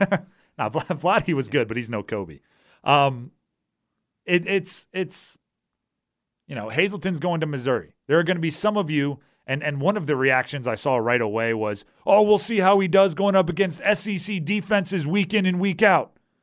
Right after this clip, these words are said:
We'll see what he does going up against those stud athletes in the Southeast Conference at the cornerback position."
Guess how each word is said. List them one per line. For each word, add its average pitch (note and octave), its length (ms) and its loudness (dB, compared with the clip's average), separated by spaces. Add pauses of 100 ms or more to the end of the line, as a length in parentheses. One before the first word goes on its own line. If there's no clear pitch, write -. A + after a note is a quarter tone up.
(260)
We'll G3 120 4
see A3 200 -2
what G3 160 4
he G3 80 -2
does G3 260 4
going G3 200 0
up F3 100 0
against F#3 280 -2
those G3 220 4 (200)
stud G#3 400 2
athletes F#3+ 460 2
in F#3+ 80 -6
the F3+ 60 -8
Southeast F#3+ 460 0
Conference F#3+ 400 -4
at F3 60 -14
the E3 60 -12
cornerback E3+ 500 0
position." C3 420 -6